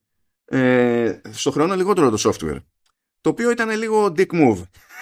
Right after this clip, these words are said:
<laughs> Δεν άρεσε. Και αναγκάστηκε να προσαρμοστεί, ας πούμε, στη, στην Ευρώπη. Η, η, η Ευρώπη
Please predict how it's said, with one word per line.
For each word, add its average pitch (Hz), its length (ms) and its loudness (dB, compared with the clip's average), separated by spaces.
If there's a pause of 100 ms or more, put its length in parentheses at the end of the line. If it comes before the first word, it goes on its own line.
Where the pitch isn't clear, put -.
(460)
<laughs> - 800 -20
Δεν 180 140 2
άρεσε. 104 480 2 (320)
Και - 100 0
αναγκάστηκε 156 440 2
να 233 60 -4
προσαρμοστεί, 214 500 0
ας 117 140 2
πούμε, 117 140 -4
στη, 113 320 -2
στην 117 160 -4
Ευρώπη. 110 440 0 (180)
Η, - 160 -4
η, 135 140 -4
η 135 340 2
Ευρώπη 127 640 0